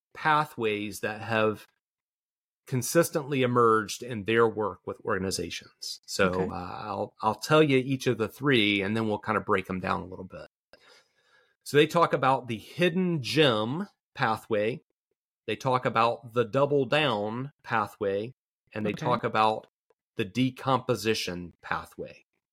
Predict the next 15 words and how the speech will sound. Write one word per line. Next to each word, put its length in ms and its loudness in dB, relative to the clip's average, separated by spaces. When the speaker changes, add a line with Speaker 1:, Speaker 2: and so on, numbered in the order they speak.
Speaker 2:
<laughs> 260 -14
Speaker 1:
Okay? 280 2
Speaker 2:
Okay. 240 -6
Speaker 1:
So 160 -2
we'll 100 4
start 300 4
with 100 -6
the 80 0
hidden 360 2
gem. 440 -4
So 420 4
in 480 0
the 160 2
hidden 480 0
gem, 600 2